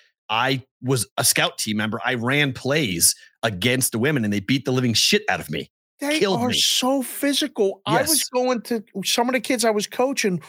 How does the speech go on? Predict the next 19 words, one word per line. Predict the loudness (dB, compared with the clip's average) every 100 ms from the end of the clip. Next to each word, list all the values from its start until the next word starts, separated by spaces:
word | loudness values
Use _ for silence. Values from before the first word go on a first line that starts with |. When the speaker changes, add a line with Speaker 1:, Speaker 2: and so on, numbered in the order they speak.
| -20 _
Speaker 2:
were | -4
playing | -2 0 0 0
basketball | 2 2 2 -2 -2 0
as | 0
their | 2 2
other | 2
sport, | -2 -2 0 0
so | 0
I | 0
would | 0 0
go | 0
watch | 0 2 0 -2 -4
them | -4
play | -2 0 0 -2 -18 -4
in | -2 -2 0
eighth | 0 0 0
and | 0 2
ninth | 2 0 -2
grade. | -4 0 0 -2